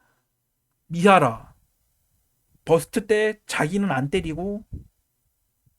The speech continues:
이 한 발을 계속해서 유지시키는 거야. 그래서 크리티컬 데미지가 계속 들어가, 미하라가. 그 지속 데미지가.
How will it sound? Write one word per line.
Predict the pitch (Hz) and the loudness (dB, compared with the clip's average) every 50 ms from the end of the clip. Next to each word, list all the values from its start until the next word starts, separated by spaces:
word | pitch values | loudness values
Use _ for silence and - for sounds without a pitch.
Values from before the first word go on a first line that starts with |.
| _ _ _ _ - | _ _ _ _ -12
이 | 151 147 151 | -8 -4 -4
한 | 143 - 233 240 | -2 -2 -2 2
발을 | 240 262 262 247 214 - | 4 6 6 6 4 2
계속해서 | - 151 170 214 233 - 247 202 190 | 0 -4 -4 -4 -4 -8 -8 -6 -4
유지시키는 | 151 135 135 135 147 143 - - - 202 190 - | -4 -4 -4 -4 -6 -8 -8 -8 -6 -6 -6 -6
거야. | 127 110 - - - - | -8 -10 -12 -14 -14 -8
그래서 | - 147 147 151 175 147 120 - _ _ _ _ _ _ _ _ _ - | -6 -4 -4 -4 -6 -8 -8 -12 _ _ _ _ _ _ _ _ _ -8
크리티컬 | - 269 285 - - - - 220 | -6 -6 -6 -6 -4 -2 -2 -2
데미지가 | - - 185 196 190 214 165 | 0 -2 -2 0 0 0 0
계속 | 139 - 170 165 233 - | 0 0 -2 -2 -2 -2
들어가, | - 170 127 123 - - - - _ _ _ | -2 -2 -2 -2 -4 -10 -20 -20 _ _ _
미하라가. | - 139 151 147 139 127 110 95 - _ _ _ _ _ _ _ _ _ _ _ _ _ _ _ _ | -4 -2 0 0 0 -2 -6 -12 -18 _ _ _ _ _ _ _ _ _ _ _ _ _ _ _ _
그 | _ - 139 135 135 127 | _ 0 2 4 4 2
지속 | 127 - 151 143 208 - | 0 -2 -4 -4 -4 -2
데미지가. | - 147 127 123 - - - - - - | -2 -2 -2 -4 -8 -12 -20 -20 -20 -20